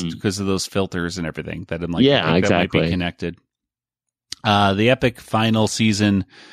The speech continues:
Speaker 2: showing again the Starbucks and Cindy, and I'm, I'm like, is that, that's just from the normal opening, isn't it? I thought.
Speaker 1: <laughs> Yeah, I don't.
Speaker 2: Uh, but is that even Earth? I don't even know.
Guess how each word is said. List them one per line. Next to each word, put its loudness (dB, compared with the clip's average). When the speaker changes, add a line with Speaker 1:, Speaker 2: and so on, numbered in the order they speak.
Speaker 2:
showing 2
again 2
the 2
Starbucks -4
and -4
Cindy, 0
and 0
I'm, 0
I'm -2
like, -2
is -4
that, 0
that's -2
just -2
from 2
the 2
normal 2
opening, 0
isn't -2
it? -4
I -4
thought. 4
Speaker 1:
<laughs> -
Yeah, 2
I 6
don't. 4
Speaker 2:
Uh, 4
but 2
is 2
that 2
even 0
Earth? -4
I -4
don't -2
even -2
know. -4